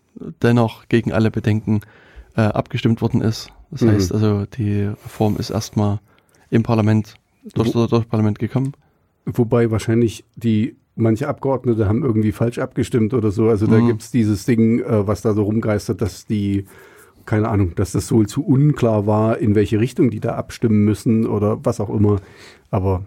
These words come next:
Speaker 2: das hilft uns jetzt auch nicht mehr.
Speaker 1: Ja.
Speaker 2: Es ist erstmal durch.
Speaker 1: Genau. Also es ist, ist so, dass die irgendwie abstimmen
Speaker 2: Mhm.
Speaker 1: und soweit ich, wenn ich es richtig verstanden habe, später nochmal zu Protokoll geben, wie sie abstimmen wollten.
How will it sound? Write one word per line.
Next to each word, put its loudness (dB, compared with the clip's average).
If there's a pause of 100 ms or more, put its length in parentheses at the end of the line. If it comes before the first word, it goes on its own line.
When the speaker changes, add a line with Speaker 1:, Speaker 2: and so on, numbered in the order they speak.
Speaker 2:
das -4
hilft 2
uns 4
jetzt -2
auch -2
nicht 0
mehr. 2
Speaker 1:
Ja. 2
Speaker 2:
Es -4
ist 0
erstmal -2
durch. -6 (180)
Speaker 1:
Genau. -2 (320)
Also 0
es 2
ist, -6
ist -8
so, 4
dass -2
die 0
irgendwie -2
abstimmen -2 (180)
Speaker 2:
Mhm. 2 (200)
Speaker 1:
und 2 (100)
soweit 0
ich, -4
wenn 2
ich -4
es -16
richtig -4
verstanden 0
habe, -4
später 0
nochmal 0
zu -4
Protokoll -2
geben, -2
wie 2
sie 0
abstimmen -2
wollten. 0